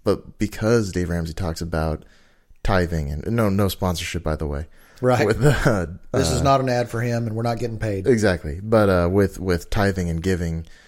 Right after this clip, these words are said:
Speaker 1: and the reason he states for gaining that wealth to, to
Speaker 2: Mm-hmm.
Speaker 1: give it out more and holding it out with an open hand, that is so at home to me,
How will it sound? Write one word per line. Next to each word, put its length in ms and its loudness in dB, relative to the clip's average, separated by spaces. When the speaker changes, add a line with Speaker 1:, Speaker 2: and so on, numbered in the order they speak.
Speaker 1:
and 260 0
the 100 -2
reason 400 -2
he 320 -4
states 420 -2
for 300 -2
gaining 340 -2
that 180 -4
wealth 380 -6
to, 440 -6
to 120 -6
Speaker 2:
Mm-hmm. 120 -6
Speaker 1:
give 180 -2
it 100 -2
out 180 -2
more 320 -4
and 80 -4
holding 240 -4
it 80 -4
out 100 0
with 120 -2
an 40 -4
open 180 -4
hand, 360 -6
that 200 4
is 160 0
so 680 0
at 140 0
home 400 -4
to 120 -8
me, 360 -6